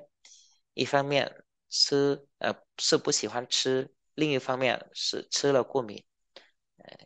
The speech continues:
anh ta không bao giờ ăn hải sản. Một mặt là không thích ăn,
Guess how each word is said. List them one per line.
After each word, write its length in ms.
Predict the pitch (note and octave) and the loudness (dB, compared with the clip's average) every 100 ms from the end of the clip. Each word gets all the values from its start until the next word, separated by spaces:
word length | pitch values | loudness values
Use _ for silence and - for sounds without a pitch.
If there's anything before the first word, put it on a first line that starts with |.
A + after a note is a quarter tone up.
| _ _ - | _ _ -16
anh 140 | A#2+ | -10
ta 80 | B2 | -10
không 180 | - A#2+ | -8 -12
bao 80 | |
giờ 80 | A2+ | -8
ăn 220 | G#2 A#2 | -8 -8
hải 140 | A2+ G#2 | -8 -6
sản. 320 | - G2 - _ | -4 -6 -10 _
Một 100 | A2 | -6
mặt 140 | A2+ - _ - - - - - _ | -6 -6 _ -20 -18 -18 -18 -20 _
là 160 | - G#2+ | -12 -10
không 180 | - B2+ | -8 -8
thích 140 | - | -4
ăn, 220 | - C#3 | -4 -4